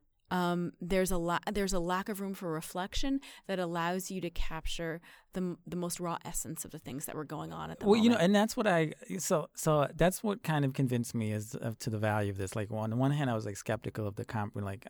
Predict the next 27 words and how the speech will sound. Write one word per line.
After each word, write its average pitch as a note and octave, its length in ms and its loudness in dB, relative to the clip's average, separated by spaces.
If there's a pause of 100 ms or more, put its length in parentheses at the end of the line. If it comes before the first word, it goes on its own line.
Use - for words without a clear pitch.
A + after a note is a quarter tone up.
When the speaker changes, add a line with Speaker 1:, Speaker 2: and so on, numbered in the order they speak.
Speaker 2:
I A2 120 -6
don't, G#2+ 280 -8
this A2+ 200 -6
is G#2+ 100 -6
pretty G#2+ 240 -4
randomly G#2+ 420 -2
put - 140 -8
together, A#2 480 -2 (380)
but C3 100 4
I B2+ 140 4
like A#2+ 340 0
that, A2 400 0
like G#2+ 160 -4
you A2+ 60 -6
said, A2+ 180 0
at G#2+ 140 -2
the A2+ 60 -4
moment, A2+ 260 -2
like, A2 80 -6
there's C3 180 4
an C3 80 0
immediacy A2+ 920 -2 (180)
to G#2 520 0
what's - 340 -2
in A#2+ 220 0
this G2+ 200 -2
folder. A#2 580 0